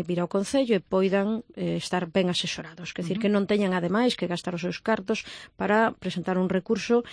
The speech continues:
Speaker 1: nunha, nun asunto que, ao mellor, teñen toda a razón. O consello é, eh, primeiro, que se informen ben, eh, que tampouco no caso de Moeche somos, eu creo que dentro deste catastrazo nós somos un caso un pouco especial, porque se ven hai concellos, eh, na provincia da Coruña que,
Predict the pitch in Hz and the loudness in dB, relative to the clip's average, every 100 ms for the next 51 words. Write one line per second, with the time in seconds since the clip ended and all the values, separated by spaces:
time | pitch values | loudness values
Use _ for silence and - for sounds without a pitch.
0 | - - - 196 190 190 190 196 190 208 | -16 -16 -2 2 4 2 0 -2 -2 -2
1 | 202 208 208 208 208 208 202 - 285 262 | -2 -2 -2 0 0 0 0 2 2 4
2 | 240 208 202 196 226 226 - 202 185 180 | 4 4 4 6 6 4 2 4 4 4
3 | 170 170 160 - 170 - - - - - | 0 -2 -6 -6 -6 -8 -12 -12 -14 -18
4 | - _ 240 247 247 233 277 262 262 262 | -20 _ 4 8 6 6 6 8 8 8
5 | 262 - 208 180 202 240 294 220 202 190 | 6 4 2 4 6 6 4 0 0 0
6 | 185 180 214 269 269 285 - - - - | 2 4 6 6 4 0 -8 -20 -16 -4
7 | 220 214 208 226 277 294 285 240 254 - | 0 2 2 2 2 4 4 6 4 4
8 | 233 233 240 233 208 247 240 226 - 214 | 4 6 4 2 0 2 2 2 2 4
9 | 233 226 220 220 214 202 196 - 202 196 | 4 4 4 4 2 0 -2 -2 -4 -2
10 | 202 - 208 196 190 208 180 196 175 - | -4 -4 -2 -2 0 -2 0 -2 -4 -6
11 | 185 190 185 190 - 208 330 247 175 - | -6 -6 -4 -6 -6 -6 -4 -4 -6 -12
12 | - - _ _ 208 196 - 214 - - | -20 -20 _ _ 0 0 2 2 2 0
13 | 208 247 247 247 240 240 - 269 190 175 | 2 2 4 2 2 0 2 2 2 2
14 | - - 202 190 185 185 185 180 175 185 | -2 -2 0 0 0 0 0 -2 -2 -4
15 | 277 - 185 196 208 208 208 233 214 185 | -2 -2 -2 -2 0 0 2 2 2 2
16 | - 190 | 0 -2